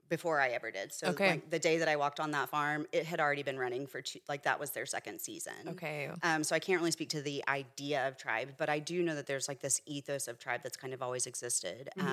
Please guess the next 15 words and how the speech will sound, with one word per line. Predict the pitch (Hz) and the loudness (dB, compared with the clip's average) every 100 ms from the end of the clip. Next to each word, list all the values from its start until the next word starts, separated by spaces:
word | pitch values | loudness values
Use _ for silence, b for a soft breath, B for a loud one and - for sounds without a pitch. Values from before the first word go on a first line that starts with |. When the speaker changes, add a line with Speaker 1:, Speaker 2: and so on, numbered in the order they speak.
| 170 160 | 0 0
Speaker 2:
Mm-hmm. | 170 | -2
Speaker 1:
originally, | 147 147 151 147 143 139 | -2 -2 -2 -2 -4 -2
there | 135 | -2
were, | 127 123 135 - | 0 -2 -4 -10
you | - 139 | -10 -8
know, | 127 | -8
five | - 131 127 131 | -2 -2 -2 -4
founding | 127 131 | -6 -8
partners. | - 269 240 220 208 196 - | -4 -2 0 -2 -2 -2 -2
They | - 147 143 139 135 B B - | 2 2 2 -2 -6 B B -2
all | 151 | 0
came | - 147 | 0 -6
from | 143 143 | -4 -6
different | 143 - 156 | -6 -8 2
backgrounds. | 196 196 - 175 170 165 165 165 165 156 | 4 4 4 2 4 2 0 -2 -4 -6